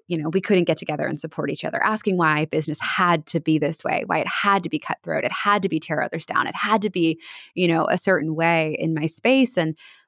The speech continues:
I found a group of people that wanted to see change too. And so, you know, in the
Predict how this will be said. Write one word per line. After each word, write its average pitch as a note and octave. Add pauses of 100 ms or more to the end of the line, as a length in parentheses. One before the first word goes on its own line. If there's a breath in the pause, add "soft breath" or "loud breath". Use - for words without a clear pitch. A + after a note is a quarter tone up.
(140)
I G3+
found A#3+
a B3+
group A3
of A#3
people A3
that F#3+
wanted F3+
to F#3
see F#3
change F3+
too. G#3
And E3+
so, F#3 (480 loud breath)
you G3+
know, F#3
in F#3
the F3+